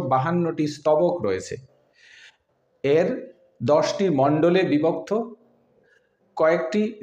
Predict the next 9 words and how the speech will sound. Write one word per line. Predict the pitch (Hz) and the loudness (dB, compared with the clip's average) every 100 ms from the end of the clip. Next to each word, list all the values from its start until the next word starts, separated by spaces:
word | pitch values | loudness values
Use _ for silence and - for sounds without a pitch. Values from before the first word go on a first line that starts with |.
| 135 | 0
ঋগ | 180 170 170 | 2 2 0
নিয়ে | 156 139 151 - - _ | 2 2 0 -6 -14 _
একটি | 151 - - 180 | -2 -2 -4 -6
সূক্ত, | - 139 - - 110 - - _ _ _ _ _ _ 120 | -4 -4 -2 -2 0 -2 -12 _ _ _ _ _ _ -2
আবার | 120 113 - - | 0 0 -4 -2
কয়েকটি | 139 135 - 151 | 0 0 -4 -6
সূক্ত | 135 143 131 - | -4 -8 -4 -2
নিয়ে | 160 127 113 107 - _ | 0 2 0 -4 -12 _
একটি | 117 - | -8 -4